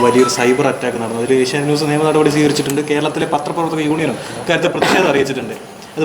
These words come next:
പ്രത്യേകിച്ച് ഇടത് സൈബർ ഹാൻഡിലുകളുടെ ഭാഗത്തു നിന്നാണ് ഇത്തരത്തിൽ വ്യാപകമായ ഒരു പ്രചരണം ഉണ്ടായത്. ഇക്കാര്യത്തിലാണ് ഇപ്പോൾ ഒരു നിയമ നടപടി.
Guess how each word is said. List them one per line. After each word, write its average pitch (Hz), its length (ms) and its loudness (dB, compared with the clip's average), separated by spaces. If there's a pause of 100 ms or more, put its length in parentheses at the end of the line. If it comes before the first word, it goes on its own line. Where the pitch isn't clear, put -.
പ്രത്യേകിച്ച് 170 340 0
ഇടത് 175 260 0
സൈബർ 160 260 0
ഹാൻഡിലുകളുടെ 147 440 2
ഭാഗത്തു 135 180 -2
നിന്നാണ് 135 180 -2
ഇത്തരത്തിൽ 135 320 -2
വ്യാപകമായ 139 420 2
ഒരു 139 100 -2
പ്രചരണം 143 320 2
ഉണ്ടായത്. 113 220 -4 (280)
ഇക്കാര്യത്തിലാണ് 151 480 -2
ഇപ്പോൾ 147 100 -2
ഒരു 135 140 -2
നിയമ 135 200 -4
നടപടി. 120 240 -6